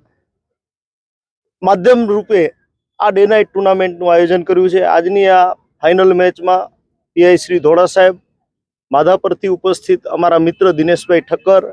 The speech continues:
શહેર ભાજપના મહામંત્રી પ્રકાશભાઈ ઠક્કર, નગરપાલિકાના શાસક પક્ષના નેતા ધર્મેન્દ્રસિંહ ઝાલા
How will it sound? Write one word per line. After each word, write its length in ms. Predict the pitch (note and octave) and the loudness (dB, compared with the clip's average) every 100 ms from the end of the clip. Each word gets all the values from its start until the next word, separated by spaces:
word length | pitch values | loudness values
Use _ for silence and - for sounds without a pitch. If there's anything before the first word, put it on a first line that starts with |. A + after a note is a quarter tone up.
| - - | -16 -2
શહેર 200 | F3 F#3 | 0 2
ભાજપના 440 | E3+ E3+ F3 F3 | 0 0 -2 -2
મહામંત્રી 640 | D#3+ E3+ F3+ F3+ F#3 G3 | 0 0 0 -4 -4 -6
પ્રકાશભાઈ 540 | F#3 D#3 - D#3 E3 D#3 | -8 -8 -6 -4 -2 -2
ઠક્કર, 400 | - E3 G3 F#3 - _ _ _ - | -4 -2 0 0 -4 _ _ _ -4
નગરપાલિકાના 720 | E3 G#3 F#3+ F#3 F#3+ F#3 F#3 | 0 2 2 0 0 0 -2
શાસક 380 | - E3+ - F3+ | -2 -4 -4 -6
પક્ષના 380 | F3+ E3+ - F3+ | -6 -6 -2 0
નેતા 460 | E3 E3+ G3 F#3 F#3+ _ _ _ | 0 0 0 0 -2 _ _ _
ધર્મેન્દ્રસિંહ 600 | D3 E3+ F#3 F3 - E3+ | -2 0 0 -2 -2 -2
ઝાલા 360 | D#3 E3+ F#3 | 0 2 2